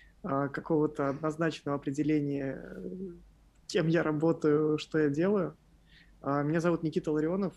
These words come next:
Сейчас я продукт-менеджер, а, в Сравни.ру. А, Сравни.ру — это сайт по сравнению разных финансовых и страховых продуктов. А, в нём я отвечаю за, а, U G C направление. Это отзывы,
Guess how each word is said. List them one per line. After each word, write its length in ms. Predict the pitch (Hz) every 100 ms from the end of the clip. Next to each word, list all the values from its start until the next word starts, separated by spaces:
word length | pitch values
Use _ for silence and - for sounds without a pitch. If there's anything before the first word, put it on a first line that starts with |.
| -
Сейчас 400 | - - 165 156
я 80 | 147
продукт-менеджер, 960 | 143 160 156 - 165 165 160 - 147 - - - - -
а, 300 | 139 143 139
в 60 |
Сравни.ру. 680 | - 156 156 165 160 185 240 - - - - - -
А, 240 | 139 143
Сравни.ру — 520 | 139 - 143 160 156 156
это 180 | 147
сайт 320 | 143 151 143 - -
по 240 | 139 143
сравнению 580 | - 139 135 147 139 131
разных 360 | 131 127 131
финансовых 540 | - 135 135 - 139 -
и 20 |
страховых 480 | - - 135 135 135
продуктов. 540 | - 135 185 - 175 - - - - - - -
А, 160 | 143
в 80 | 131
нём 220 | 151 160
я 160 | 147 151
отвечаю 520 | 147 143 - 147 139
за, 440 | 135 147 143 139 - - - - - -
а, 460 | 139 131 131 127 123 - - -
U 160 | 156 151
G 120 | 160
C 220 | - 175
направление. 720 | 151 143 139 156 190 196 151 -
Это 220 | 135 -
отзывы, 720 | 139 170 180 165 160 160 156